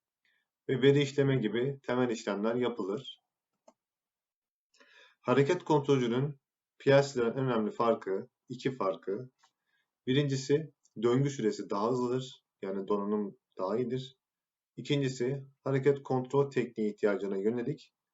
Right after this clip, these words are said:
teknoloji objelerini barındırır. Bu ne demek? Bunun detayını programlama bölümü altında anlatacağım arkadaşlar.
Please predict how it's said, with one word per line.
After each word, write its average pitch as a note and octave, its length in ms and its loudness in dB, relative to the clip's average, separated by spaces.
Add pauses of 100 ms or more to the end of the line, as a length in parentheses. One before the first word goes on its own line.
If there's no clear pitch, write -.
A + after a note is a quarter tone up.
(420)
teknoloji C3 580 0
objelerini G2+ 580 2
barındırır. - 680 -8 (1000)
Bu B2 100 2
ne F3 120 4
demek? D#3 480 0 (180)
Bunun D3 340 2
detayını C3+ 680 2 (220)
programlama C3 720 4
bölümü A2+ 240 2
altında A2+ 560 -2
anlatacağım G#2 520 -4
arkadaşlar. F2 800 -12